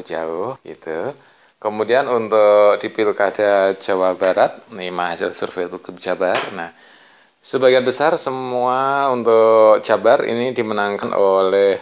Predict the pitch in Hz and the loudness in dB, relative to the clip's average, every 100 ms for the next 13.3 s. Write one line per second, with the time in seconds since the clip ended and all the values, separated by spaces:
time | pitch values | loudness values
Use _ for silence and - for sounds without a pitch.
0 | - 190 131 101 90 82 85 113 113 - | 0 2 2 0 -2 0 2 2 0 0
1 | 95 95 92 90 87 95 95 107 135 - | -2 -2 -4 -4 -4 -4 -2 0 -2 -4
2 | 104 95 113 120 113 104 98 95 92 90 | -8 0 2 2 0 -4 -4 -4 -6 -10
3 | 87 87 _ _ _ _ _ _ - 120 | -12 -14 _ _ _ _ _ _ -4 0
4 | 120 101 104 104 107 - 127 - - _ | 2 2 2 0 -4 0 -2 -2 -10 _
5 | 104 101 95 87 82 - 82 107 196 - | -4 0 2 0 -2 -4 -10 -10 -14 -20
6 | _ _ _ _ _ 101 95 95 98 95 | _ _ _ _ _ 0 2 2 0 0
7 | 107 127 104 95 - 101 90 - 123 147 | 0 2 0 0 -2 -4 -4 -4 -6 -6
8 | 151 147 113 - 98 101 113 139 143 143 | -10 -8 -8 -6 -6 -4 -4 -4 -6 -10
9 | 143 _ _ _ _ _ _ - 127 - | -12 _ _ _ _ _ _ -6 -4 -2
10 | 135 127 131 127 127 127 123 - 180 170 | -2 0 2 2 2 -2 -4 -2 0 2
11 | 123 113 110 101 98 101 101 101 - - | 2 0 -4 -4 -4 -2 -4 -2 -2 0
12 | 147 127 101 127 165 - 101 - 120 120 | 0 -2 -6 -6 -6 -4 -4 -2 -2 0
13 | 113 110 101 | 0 -2 -4